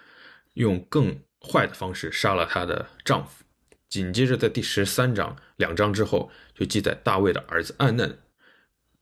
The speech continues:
对他的妹妹他玛私欲成疾，最终用欺哄的方式得到她，强暴了她。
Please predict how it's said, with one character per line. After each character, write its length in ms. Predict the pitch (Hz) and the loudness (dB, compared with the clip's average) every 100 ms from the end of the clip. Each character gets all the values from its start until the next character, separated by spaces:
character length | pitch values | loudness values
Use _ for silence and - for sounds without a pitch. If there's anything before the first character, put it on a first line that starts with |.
| _ | _
对 160 | - 117 | -2 0
他 160 | - 113 | 0 -2
的 100 | 87 | 0
妹 240 | 139 143 | 2 2
妹 260 | 98 - - | 0 -4 -10
他 220 | - 139 | 0 4
玛 240 | 135 - - _ | 4 0 -10 _
私 380 | - - 139 135 | -12 -4 2 4
欲 160 | 120 | 2
成 240 | 139 - 85 | -2 -6 -8
疾， 280 | - - - _ _ _ _ | -10 -16 -20 _ _ _ _
最 160 | - 127 | -2 0
终 200 | 127 131 | 2 2
用 140 | 98 | 0
欺 260 | 131 - 185 | 2 4 4
哄 180 | 139 87 | 2 0
的 80 | 87 | 0
方 220 | 107 110 | 0 0
式 340 | - - 135 - - _ _ - _ _ - | 0 -2 -2 -16 -20 _ _ -20 _ _ -2
得 180 | 104 107 | 2 4
到 160 | 113 | 2
她， 300 | 87 85 - _ _ _ - | 0 -10 -16 _ _ _ -10
强 240 | - 87 | -6 0
暴 140 | 95 | 0
了 80 | 65 | 0
她。 240 | - 69 | -6 -12